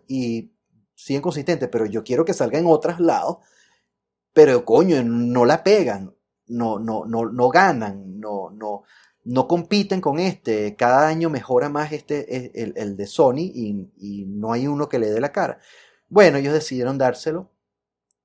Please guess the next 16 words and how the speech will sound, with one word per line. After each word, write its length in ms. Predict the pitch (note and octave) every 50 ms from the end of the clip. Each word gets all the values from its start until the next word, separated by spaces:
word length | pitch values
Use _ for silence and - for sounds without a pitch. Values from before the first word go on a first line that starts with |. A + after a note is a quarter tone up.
| _ _ _ _ _ _
ellos 220 | _ A2+ A2 A2+ B2
de-, 160 | C#3 - -
eh, 400 | G#2+ G#2+ G#2 G2+ G2 G2 F#2+ F#2 - _ _ _ _ _ _ _ _ _
a, 260 | - G#2+ G#2 G#2 G2+ F#2
a, 280 | - - _ A2 G#2+
bueno, 400 | G2 G2+ A2+ D#3 E3 C3 - - _ _
a 80 | - A2
los 160 | A2 - A2+
especialistas 840 | A2+ - - - B2 - - C3 A#2+ A2+ B2 A#2+ - - - D3+ D3+
en 140 | E3 D3 B2+
deportes, 840 | A2+ G#2 - - C#3 C#3+ C#3 B2+ - - D3+ D#3+ D#3+ - - - _
en 120 | A2 A2+ G#2
videojuegos. 520 | A2 A2 A2 D3+ F#3 F#3 D3+ A#2 G#2+ A2
¿Y 80 | A2+ G#2+
quiénes 260 | - B2 C#3 D#3+ -
son? 260 | - G3+ E3 C3 -